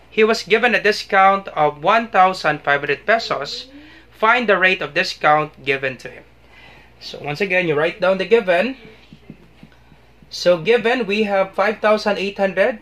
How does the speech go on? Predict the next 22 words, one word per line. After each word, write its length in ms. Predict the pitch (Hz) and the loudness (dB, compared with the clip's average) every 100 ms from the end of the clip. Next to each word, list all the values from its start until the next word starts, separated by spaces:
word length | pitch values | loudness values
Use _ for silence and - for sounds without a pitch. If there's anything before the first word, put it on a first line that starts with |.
| - | -4
for 160 | 175 | -2
the 160 | 170 170 | 0 -2
original 420 | 170 175 185 175 | 0 -2 -2 -2
price. 760 | 170 170 165 226 - - - - - - - - - | -2 -4 -2 -4 -10 -16 -16 -20 -20 -20 -20 -20 -18
All 80 | - | -12
right, 380 | - 185 226 - | -8 -4 -6 -8
so 260 | - 160 151 - 226 - - - - - | -4 -4 -4 -14 -20 -20 -20 -20 -20 -10
given 400 | 156 208 185 240 | -4 -2 2 0
original 400 | 196 175 190 190 | 0 -4 0 0
price, 840 | 185 - 165 175 262 - - - - | 0 0 0 0 -4 -10 -16 -18 -14
so 100 | - | -14
I 60 | |
will 120 | 160 160 | -12 -12
just 200 | 160 - | -14 -14
put 160 | 165 | -10
O 220 | 151 170 175 | -6 -6 -8
P. 280 | 165 170 240 - _ _ - _ - - - - | -12 -10 -12 -18 _ _ -20 _ -16 -14 -20 -14
Original 400 | - 151 202 202 | -10 -6 -2 -2
price 440 | 196 175 175 196 180 | -2 0 0 -2 -4
is 100 | 160 | -14
equal 320 | - 151 151 - | -4 0 0 0
to 340 | 156 160 240 | -2 0 -2